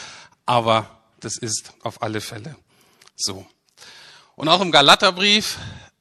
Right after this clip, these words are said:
ähm, wird häufiger vom Heiligen Geist geredet und gerade das fünfte Kapitel ist so ein bisschen der Höhepunkt des Kapitels und auch da ganz zentral geht's da um den Heiligen Geist.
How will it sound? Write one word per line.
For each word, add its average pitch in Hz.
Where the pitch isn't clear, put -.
ähm, 139
wird 135
häufiger 170
vom 143
Heiligen 151
Geist 147
geredet 165
und 156
gerade 135
das 131
fünfte 226
Kapitel 160
ist 139
so 143
ein -
bisschen 143
der 120
Höhepunkt 151
des 139
Kapitels 180
und 139
auch 127
da 135
ganz 135
zentral 123
geht's 117
da 117
um 120
den 110
Heiligen 120
Geist. 117